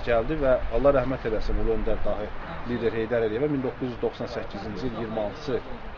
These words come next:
e, martda, otuz bir mart gününü Dünya Azərbaycandan soyqırım günü kimi, e, sərəncam verdi və tarixə saldı. O gündən bu günə də artıq məsələlər üzərində işlənilir, hər gün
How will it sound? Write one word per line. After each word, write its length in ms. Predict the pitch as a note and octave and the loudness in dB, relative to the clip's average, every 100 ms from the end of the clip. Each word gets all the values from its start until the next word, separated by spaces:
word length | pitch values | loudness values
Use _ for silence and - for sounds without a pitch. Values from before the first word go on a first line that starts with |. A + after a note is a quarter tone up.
| - - - C#3+ | -12 -12 -12 -8
e, 180 | G2 A2 | -6 2
martda, 640 | B2 - - B2 C#3 E3+ - F#3+ - - - C#3 | 2 2 2 4 6 4 0 -8 -8 -8 -6 -4
otuz 380 | B2+ D3+ B2+ | -2 -2 2
bir 120 | D3+ C#3 | 2 4
mart 380 | C#3 C3+ - | 4 4 2
gününü 460 | B2 A2 A2+ C3+ E3+ - | -8 -6 -4 -2 -4 -4
Dünya 160 | B2+ C3 | 0 0
Azərbaycandan 640 | B2 A#2+ A#2+ A#2+ B2+ D3+ - | 0 0 0 0 2 0 4
soyqırım 380 | D#3+ D3 A2+ G#2+ | 4 4 0 -4
günü 160 | F#2+ - - | -8 -10 -10
kimi, 200 | F#2+ F#2+ | -10 -10
e, 800 | - - - A#2 - - G#2+ G2 F#2 - C#3+ - - | -10 -14 -14 -14 -12 -10 -10 -8 -8 -6 -8 -10 -4
sərəncam 480 | A#2+ A#2 A2+ B2+ D3 | 0 2 2 0 4
verdi 340 | D3+ D3 D3+ D#3 | 4 4 2 -2
və 80 | - | 2
tarixə 340 | C#3 A#2 - G#2+ | 4 4 2 -6
saldı. 360 | F2+ - - - - - | -6 -12 -12 -14 -14 -8
O 60 | B2 | -6
gündən 300 | C3+ C3 C3+ | -2 0 0
bu 60 | B2 | -2
günə 220 | B2 C3 | -2 0
də 60 | D3+ | 2
artıq 280 | B2+ G#2+ - | 0 -2 -8
məsələlər 400 | A#2 G#2+ A#2 G#2+ | -6 -6 -4 -2
üzərində 280 | A#2 - A2 | 0 0 -4
işlənilir, 440 | - A2 G#2 A2 A#2 | -6 -6 -6 -4 -4
hər 140 | A#2 | -4
gün 100 | G#2+ | -6